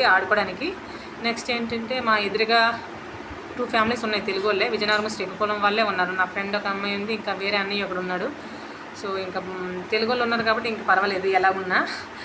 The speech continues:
తెలుగు వాళ్ళు ఉంటే కొంచెం మనకి అక్కడ చిన్న బాబు ఉన్నాడు. So అదనమాట విషయం. కొంచెం సర్దుకొని ఇవన్నీ చేసుకుంటే సరిగ్గా సరిపోయింది. ఆ, ఈరోజు వెళ్ళి just అలా, మ్, బట్టలు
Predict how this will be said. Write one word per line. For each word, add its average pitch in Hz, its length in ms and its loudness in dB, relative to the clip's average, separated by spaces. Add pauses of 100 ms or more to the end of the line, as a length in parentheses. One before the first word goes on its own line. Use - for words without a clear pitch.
(400)
తెలుగు 233 200 4
వాళ్ళు 247 160 4
ఉంటే 240 200 -2
కొంచెం 262 220 2 (120)
మనకి 220 280 2 (220)
అక్కడ 226 160 2 (100)
చిన్న 214 240 2
బాబు 208 220 6
ఉన్నాడు. 185 260 0 (920)
So 208 120 -4 (180)
అదనమాట 202 380 0 (140)
విషయం. 247 280 0 (1400)
కొంచెం 220 300 0
సర్దుకొని 214 440 2
ఇవన్నీ 214 300 2
చేసుకుంటే 220 420 2
సరిగ్గా 226 260 0
సరిపోయింది. 196 500 2 (1120)
ఆ, 262 140 -2
ఈరోజు 226 240 4
వెళ్ళి 214 200 2 (100)
just 214 260 2
అలా, 220 140 8
మ్, 185 520 -2 (240)
బట్టలు 247 260 2